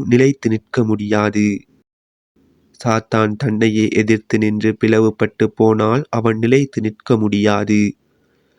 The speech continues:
அதுவே அவனது அழிவு. முதலில் வலியவரை கட்டினாலன்றி அவ்வலியவருடைய வீட்டுக்குள் நுழைந்து அவருடைய பொருள்களை எவராலும் கொள்ளையிட முடியாது. அவரை கட்டி வைத்த பிறகுதான் அவருடைய வீட்டை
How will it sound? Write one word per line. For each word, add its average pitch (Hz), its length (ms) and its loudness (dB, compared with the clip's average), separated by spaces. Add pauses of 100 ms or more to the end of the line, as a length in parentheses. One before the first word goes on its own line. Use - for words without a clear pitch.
(120)
அதுவே 120 380 2 (200)
அவனது 110 420 2 (120)
அழிவு. 104 440 2 (840)
முதலில் 139 520 4
வலியவரை 139 680 4
கட்டினாலன்றி 113 1000 0 (300)
அவ்வலியவருடைய 117 920 2
வீட்டுக்குள் 123 720 0
நுழைந்து 110 500 2 (580)
அவருடைய 135 440 4
பொருள்களை 147 580 2
எவராலும் 117 540 2
கொள்ளையிட 113 520 2
முடியாது. 107 560 0 (280)
அவரை 110 320 -2
கட்டி 113 380 -2
வைத்த 110 340 0
பிறகுதான் 113 800 0
அவருடைய 113 420 2
வீட்டை 113 380 -2